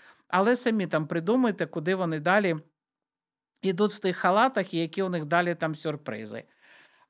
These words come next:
Е, Віта Кацюба пише: «В мене був такий сюрприз. На річницю весілля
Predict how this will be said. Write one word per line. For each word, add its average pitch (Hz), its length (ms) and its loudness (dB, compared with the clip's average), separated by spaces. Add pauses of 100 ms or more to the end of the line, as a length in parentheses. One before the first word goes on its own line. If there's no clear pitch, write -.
Е, 214 380 6 (220)
Віта 240 760 2
Кацюба 214 580 0
пише: 170 380 0
«В 160 80 -4
мене 285 260 2
був 247 220 0
такий 220 320 -4
сюрприз. 185 520 -4
На 180 100 0
річницю 240 560 -2
весілля 196 580 0